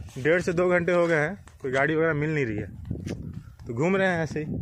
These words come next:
देखते हैं कोई गाड़ी वगैरह मिल जाता है तो टहल रहे हैं इसी रास्ते पर।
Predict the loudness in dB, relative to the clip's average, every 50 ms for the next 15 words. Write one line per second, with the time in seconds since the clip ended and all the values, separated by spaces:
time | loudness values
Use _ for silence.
0 | -4 -4 -4 -4 -4 -6 -6 -4 -4 -4 -4 -4 -4 -2 0 2 4 4 4 4
1 | 4 4 2 2 2 2 2 2 2 2 2 2 0 -2 -2 -4 -6 -8 -8 -8
2 | -6 -4 -4 -4 -4 -6 -8 -12 -8 -4 0 2 2 2 2 2 0 0 -2 -4
3 | -6 -4 -4 -4 -4 -4 -4 -4 -4 -2 -2 -4 -4